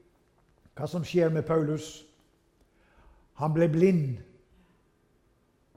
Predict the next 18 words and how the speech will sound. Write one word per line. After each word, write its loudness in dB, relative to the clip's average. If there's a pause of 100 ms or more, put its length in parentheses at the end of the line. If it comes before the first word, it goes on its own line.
(1300)
Og -2
ja, -2 (840)
han -6
ble 0
ydmyket. -6 (720)
Denne 4
mannen 4
som 2
hadde 4
reist 2
hvor 6
han 6
ville 8
og 6
gjort 2
som 2
han 4
ville, 6